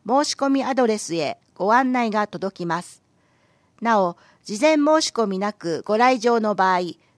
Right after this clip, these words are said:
通常のチケット価格となります。応援デーは事前申し込み制です。対象座席が完売の場合、申し込み期間内でも受付を終了する可能性があります。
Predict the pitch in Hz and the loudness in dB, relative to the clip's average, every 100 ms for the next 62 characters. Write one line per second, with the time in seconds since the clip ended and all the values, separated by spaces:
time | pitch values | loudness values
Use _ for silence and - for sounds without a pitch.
0 | - 277 302 294 285 269 262 - - 285 | -12 -6 -2 2 4 4 0 -2 -4 -4
1 | - - 262 254 202 - 165 156 156 147 | -4 -6 -4 -6 -6 -6 -4 -4 -6 -8
2 | 170 - _ _ _ _ _ _ _ _ | -10 -16 _ _ _ _ _ _ _ _
3 | - 294 311 320 269 208 190 165 160 135 | 4 6 8 6 2 2 2 2 0 0
4 | - 185 262 269 240 185 233 254 - 254 | -6 -4 0 0 0 -2 -2 -2 -2 -2
5 | 240 - 202 180 196 - _ _ _ _ | -2 -2 -2 -4 -6 -12 _ _ _ _
6 | _ _ _ _ 269 302 - 294 269 277 | _ _ _ _ 2 2 2 0 0 -2
7 | 240 - 175 175 156 113 220 240 247 233 | -4 -4 -4 0 0 -2 -2 0 2 0
8 | 220 208 196 190 185 175 190 _ _ _ | 0 0 2 2 0 -4 -12 _ _ _
9 | - 247 311 - - 269 262 - 208 262 | 0 2 2 0 0 0 0 -6 -4 -2
10 | 262 233 190 170 165 151 139 - 190 269 | 0 0 -2 -2 -4 -2 -4 -6 -6 -4
11 | 277 - 254 247 240 240 277 277 285 262 | -6 -4 -2 -2 -2 -4 -2 -2 -2 -4
12 | 233 233 214 226 233 214 202 190 175 170 | -4 -4 -4 -4 -4 -4 -2 0 0 -2
13 | 156 165 - | -6 -10 -14